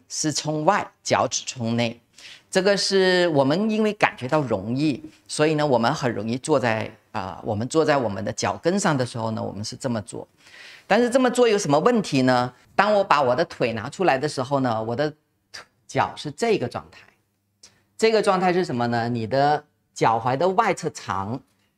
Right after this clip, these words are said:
脚踝的内侧短，也就是说我们的腿其实是没有正位的。我们尽量让腿保持这样子。所以呢，我们在做的时候呢，要让两个脚跟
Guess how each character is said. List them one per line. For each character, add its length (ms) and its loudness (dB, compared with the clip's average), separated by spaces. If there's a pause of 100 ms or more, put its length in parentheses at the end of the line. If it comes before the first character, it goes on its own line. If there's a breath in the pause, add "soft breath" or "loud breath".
(240)
脚 240 2
踝 160 0
的 100 2
内 280 2
侧 180 -8
短， 240 -8 (600)
也 120 0
就 140 -2
是 60 -2
说 120 4
我 220 2
们 160 -2
的 100 -2
腿 420 -6 (420)
其 120 -2
实 140 -4
是 140 -6
没 160 -2
有 100 -8
正 320 -6
位 180 -4
的。 100 -12 (280)
我 100 -8
们 160 -4
尽 160 -6
量 160 -2
让 160 -2
腿 340 -12 (600)
保 160 -6
持 220 -12
这 220 -4
样 280 -2
子。 140 -20 (1000 loud breath)
所 260 0
以 120 2
呢， 200 4
我 120 4
们 120 0
在 140 2
做 240 2
的 80 2
时 160 -4
候 200 0
呢， 200 0
要 160 2
让 200 2
两 140 -2
个 120 -6
脚 360 -4
跟 300 0